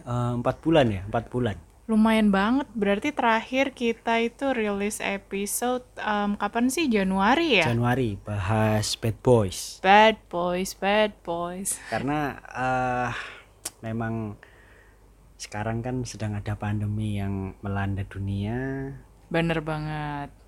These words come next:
Speaker 1: Eh, jadi memang dari bioskop juga tutup kan, semua bioskop tutup. Jadi hiburan-hiburan praktis sekarang streaming-streaming kan, lewat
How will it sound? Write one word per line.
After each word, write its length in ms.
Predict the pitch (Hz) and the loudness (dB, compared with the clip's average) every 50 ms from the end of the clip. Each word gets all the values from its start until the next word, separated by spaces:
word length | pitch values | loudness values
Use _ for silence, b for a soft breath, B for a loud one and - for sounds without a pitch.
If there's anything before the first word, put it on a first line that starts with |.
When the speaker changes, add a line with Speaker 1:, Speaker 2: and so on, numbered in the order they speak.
| - - - - - - b b b b b b b b b 98 | -20 -20 -20 -20 -20 -20 b b b b b b b b b -8
Speaker 1:
Eh, 180 | 98 98 98 98 101 | -6 -4 -4 -6 -6
jadi 240 | 101 98 - 107 101 | -8 -10 -8 -6 -6
memang 560 | 101 95 95 95 92 92 95 92 92 98 98 - - - - - | -6 -4 -6 -6 -6 -8 -8 -8 -10 -10 -12 -14 -20 -20 -14 -10
dari 400 | 107 95 98 101 98 95 92 - - | -10 -8 -6 -6 -8 -8 -10 -12 -14
bioskop 480 | - 107 104 104 - - - 123 - - | -8 -6 -4 -4 -4 -4 -6 -6 -6 -6
juga 480 | - 107 - - 110 104 101 92 - - - _ _ _ _ - | -8 -8 -6 -4 -2 -2 -2 -4 -6 -12 -20 _ _ _ _ -2
tutup 320 | 120 117 - - 135 - | -2 0 4 2 2 4
kan, 240 | 127 120 127 139 139 | 4 4 4 2 2
semua 320 | - 127 110 107 107 107 | -2 -2 -2 0 0 -2
bioskop 480 | 101 - 104 101 98 - - 104 - - | -2 -2 -4 -6 -6 -8 -10 -14 -12 -8
tutup. 480 | 113 110 - - 135 135 135 135 131 - | -10 -8 -6 -4 -2 -2 -2 -2 -4 -6
Jadi 320 | - 104 - 110 113 113 | -8 -8 -4 -4 -4 -4
hiburan-hiburan 720 | 104 104 - - 107 107 107 104 104 98 - 104 113 117 | -4 -6 -6 -4 -4 -4 -2 -4 -4 -4 -4 -4 -4 -4
praktis 320 | 110 101 98 - - 120 - | -4 -6 -8 -10 -10 -12 -10
sekarang 320 | - 101 101 110 117 113 | -8 -6 -4 -4 -4 -6
streaming-streaming 880 | - - - - 98 98 101 101 - - - 104 104 104 104 101 98 98 | -6 -10 -10 -8 -6 -6 -6 -6 -6 -8 -6 -4 -4 -2 -2 -4 -4 -6
kan, 320 | 90 90 92 95 95 92 | -6 -6 -6 -6 -6 -8
lewat 320 | 85 85 85 87 90 - | -10 -12 -12 -12 -14 -14